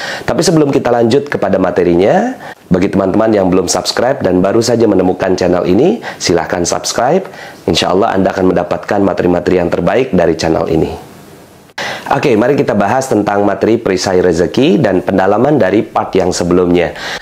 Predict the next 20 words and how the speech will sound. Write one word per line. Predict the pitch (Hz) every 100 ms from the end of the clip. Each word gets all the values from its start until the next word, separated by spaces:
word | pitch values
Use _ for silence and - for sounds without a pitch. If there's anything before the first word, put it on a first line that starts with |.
| -
Mungkin | 139 175 180
sebagian | 120 117 131 123
di | 101
antara | 95 92 -
Anda | 110 107 101 95
ketika | 95 82 87
melihat | 90 90 90
video | - 87 95
sebelumnya | 90 87 85 85 95 117
mengatakan | 98 87 95 110 101
bahwa, | 82 87
"Aduh, | - 135 160
materinya | 135 113 113 120
kok | 127 127
berat | 101 92
sekali | - 110 120 110
ya | 104
bicara | 95 87 90
tentang | 101 92 90 82
dosa." | 85 80 - 85